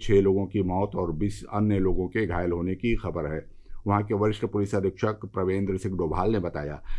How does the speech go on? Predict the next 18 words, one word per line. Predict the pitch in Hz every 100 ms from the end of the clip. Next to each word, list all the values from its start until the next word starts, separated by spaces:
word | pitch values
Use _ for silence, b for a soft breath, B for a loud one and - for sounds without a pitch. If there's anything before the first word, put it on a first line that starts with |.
| B -
कि | 127
इलाके | 127 113 107 131
में | 131 135 143 151 - -
करंट | 113 123 120
फैलने | 104 101 101 107
की | 104 113 120 123
अफवाह | 95 95 104
से | 107
मची | 98 95 107
अफरा | 101 92 110 92
तफरी | 92 98 98 110
के | - 87
बाद | 87 92
भगदड़ | 92 82 95
की | 90 90
स्थिति | - 90
बन | 78 76
गई। | 71